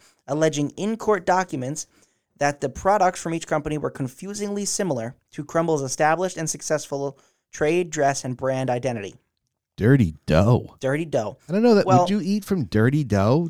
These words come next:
Speaker 1: Yes, and I'll tell you why.
Speaker 2: Okay.
Speaker 1: So, the, um,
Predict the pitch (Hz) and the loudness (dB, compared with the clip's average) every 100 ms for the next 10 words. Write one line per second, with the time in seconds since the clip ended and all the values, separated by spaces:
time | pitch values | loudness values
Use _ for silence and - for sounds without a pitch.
0 | 160 123 127 139 - - _ 131 120 - | -8 -10 -8 -6 -8 -14 _ -8 -6 -6
1 | 120 117 175 247 - 107 85 82 _ _ | -8 -8 -12 -16 -8 -4 -4 -4 _ _
2 | - 190 175 170 - _ _ _ _ _ | 0 4 4 2 -8 _ _ _ _ _
3 | _ _ _ _ _ _ _ 170 135 185 | _ _ _ _ _ _ _ -20 -4 4
4 | 165 160 147 135 120 | 6 6 6 4 2